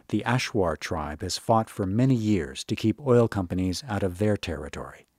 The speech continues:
Amazon Watch organized global letter-writing campaigns and brought Achuar chiefs to shareholder meetings. The front page publicity and sympathetic shareholder pressure has helped drive four major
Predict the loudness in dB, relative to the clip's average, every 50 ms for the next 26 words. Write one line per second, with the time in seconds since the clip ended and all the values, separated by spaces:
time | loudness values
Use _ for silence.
0 | _ _ _ _ _ 2 2 4 4 4 4 4 2 2 2 0 0 0 0 0
1 | -2 -4 -8 -4 0 0 2 4 4 4 4 4 4 2 0 0 0 4 4 4
2 | 6 6 6 6 6 6 6 6 6 6 4 4 0 0 -2 -4 -6 -6 -6 -6
3 | -6 -6 -8 -8 -8 -6 -6 -8 -10 -12 -14 -14 -16 -20 -4 -2 2 6 8 6
4 | 6 6 2 -2 -2 -2 -2 0 2 2 2 2 _ -4 -4 0 0 0 0 0
5 | -4 -10 -8 -6 -6 -6 -4 0 2 2 2 2 0 -2 -2 -4 -4 -6 -6 -8
6 | -8 -10 -14 -16 -14 -12 -12 -12 _ _ _ _ _ _ _ _ _ _ -6 0
7 | 2 0 0 0 _ 0 2 2 2 2 -2 _ -8 -8 -2 2 2 2 2 0
8 | -4 -4 -6 -8 -8 -10 -6 -4 0 0 0 0 0 0 2 2 2 2 0 -2
9 | -4 -2 0 0 0 0 0 -2 -2 -2 -2 -4 -6 -8 _ -6 -4 -2 -2 -2
10 | -4 -8 -12 -14 _ _ _ -2 -2 -2 0 -4 -6 -6 -6 -6 0 4 4 6
11 | 6 6 4 2 0 -2 -10 0 2 4 6 6 4 4 2 4 4 4 4 2
12 | 0 -2